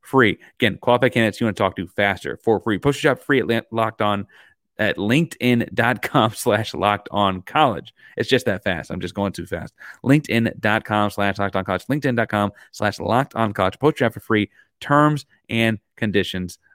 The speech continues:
apply. All right, so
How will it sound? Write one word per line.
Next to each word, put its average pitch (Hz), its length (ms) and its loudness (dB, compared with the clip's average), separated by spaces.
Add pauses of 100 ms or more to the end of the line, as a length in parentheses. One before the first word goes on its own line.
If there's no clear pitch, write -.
apply. 98 380 -2 (4000)
All 190 120 2
right, 180 180 4
so 190 500 2